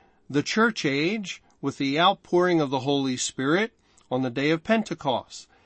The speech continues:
And the church age continued for a very long time, nineteen hundred and fifty-five years,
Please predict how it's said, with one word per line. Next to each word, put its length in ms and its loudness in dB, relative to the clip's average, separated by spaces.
And 180 2
the 60 -2
church 440 2
age 340 0
continued 720 0
for 240 0
a 80 0
very 400 2
long 420 2
time, 500 -2
nineteen 720 -2
hundred 440 0
and 260 0
fifty-five 1160 0
years, 720 -2